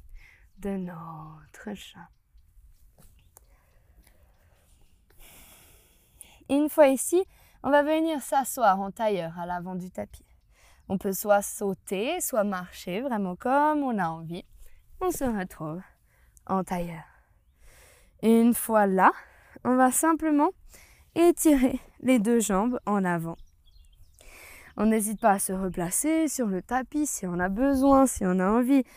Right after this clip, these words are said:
Les jambes sont serrées, les orteils flex.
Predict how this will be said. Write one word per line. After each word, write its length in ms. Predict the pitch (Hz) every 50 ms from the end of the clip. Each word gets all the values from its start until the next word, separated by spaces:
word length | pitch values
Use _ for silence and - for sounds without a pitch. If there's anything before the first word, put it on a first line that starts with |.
| - - - - - _ -
Les 260 | 220 233 233 233 233
jambes 320 | 220 240 233 233 220 202
sont 180 | 196 - 196 180
serrées, 460 | - - - 233 240 233 254 269 254
les 220 | 233 220 202 185 196
orteils 440 | 175 170 - - - 185 165 165
flex. 600 | 175 - - - 277 277 285 254 - - - -